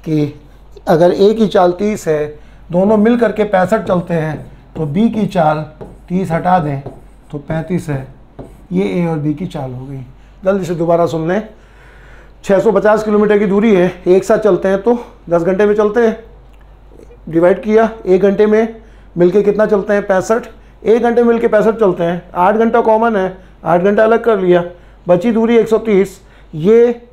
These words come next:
पहला वाला चार घंटे बीस मिनट में चला होगा, इसका मतलब तेरह बटे तीन इससे divide किया, ए की चाल तीस आ गई, ए की चाल तीस है, यहाँ रख दिया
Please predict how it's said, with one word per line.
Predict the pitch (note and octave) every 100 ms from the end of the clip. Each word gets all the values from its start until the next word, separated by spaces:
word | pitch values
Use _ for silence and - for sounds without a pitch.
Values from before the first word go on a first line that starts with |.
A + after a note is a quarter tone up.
| -
पहला | F3+ F3+ A#3+
वाला | G#3+ F3 E3 F3+ - - - -
चार | F3+ G#3+
घंटे | A3 G#3+
बीस | G3+ G#3+
मिनट | G#3+ G#3+
में | G#3
चला | G3+ G3+
होगा, | F3+ D#3 D#3 D#3 - - - -
इसका | F3+ - A#3
मतलब | A3+ G3 G3+ - - -
तेरह | F#3+ G#3
बटे | G#3 G#3
तीन | G#3 A3 F#3+ - - - -
इससे | - G#3+
divide | F#3 G3 G3+ G3+
किया, | F3 E3+ E3+ - -
ए | F#3 G3
की | G#3
चाल | G3+ F#3 F3+
तीस | G#3 F3
आ | E3
गई, | D#3 E3 E3 - -
ए | G#3+
की | A#3+ A3
चाल | G#3+ G#3
तीस | A3 A3
है, | G3
यहाँ | F3+ F#3+
रख | G3+
दिया | E3 F3 D#3+